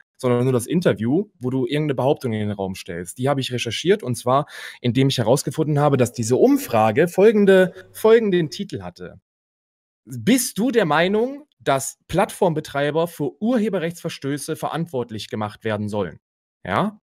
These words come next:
Und daraufhin haben einundvierzig Prozent gesagt, ja, fünfunddreißig Prozent haben gesagt, „Keine Ahnung, Bruder“, und, äh, der Rest hat gesagt, „Nein“. Bei den unter fünfundzwanzigjährigen war das ein bisschen anders, da haben fünfunddreißig Prozent gesagt, „Ja“, fünfunddreißig Prozent „Nein“, und der Rest hat sich enthalten.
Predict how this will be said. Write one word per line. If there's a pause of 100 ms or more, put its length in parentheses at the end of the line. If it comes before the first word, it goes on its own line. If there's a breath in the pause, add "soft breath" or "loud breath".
(360)
Und
daraufhin
haben
einundvierzig
Prozent
gesagt,
ja, (360)
fünfunddreißig
Prozent
haben
gesagt,
„Keine
Ahnung,
Bruder“, (340 loud breath)
und,
äh,
der
Rest
hat
gesagt,
„Nein“. (520)
Bei
den
unter
fünfundzwanzigjährigen
war
das
ein
bisschen
anders,
da
haben
fünfunddreißig
Prozent
gesagt,
„Ja“,
fünfunddreißig
Prozent
„Nein“,
und
der
Rest
hat
sich
enthalten.